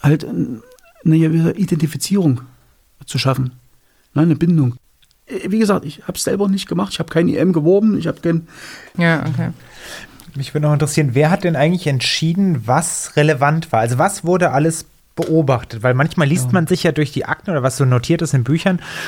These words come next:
Speaker 3: und das kommt einem wahnsinnig irrelevant vor, ne? Also zum Beispiel
Speaker 1: Ja.
Speaker 3: auch irgendwelche profanen Dinge wie, wie Gärten angeordnet sind oder so. Aber was war denn da die Direktive? Was war, war die Vorgabe?
Speaker 1: Also es, es gab da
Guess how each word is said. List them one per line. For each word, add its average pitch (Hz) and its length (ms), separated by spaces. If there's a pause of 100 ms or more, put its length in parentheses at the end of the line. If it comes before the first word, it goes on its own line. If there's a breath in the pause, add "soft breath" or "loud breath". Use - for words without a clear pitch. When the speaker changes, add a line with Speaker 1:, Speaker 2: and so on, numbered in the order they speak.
(140 loud breath)
Speaker 3:
und 139 120
das 143 200
kommt 165 160
einem 143 180
wahnsinnig 160 680
irrelevant 120 600
vor, 98 260
ne? 147 240
Also 147 160
zum 151 140
Beispiel 165 220
Speaker 1:
Ja. 147 40
Speaker 3:
auch 131 60
irgendwelche 160 280
profanen 156 460
Dinge 156 240
wie, 139 240
wie 131 120
Gärten 143 460
angeordnet 127 720
sind 127 200
oder 123 160
so. 131 120
Aber 135 160
was 180 200
war 196 60
denn 185 180
da 170 160
die 156 160
Direktive? 156 600
Was 127 220
war, 131 180
war 147 120
die 131 80
Vorgabe? 107 600 (760 loud breath)
Speaker 1:
Also 147 160
es, - 160
es - 160
gab - 180
da 180 240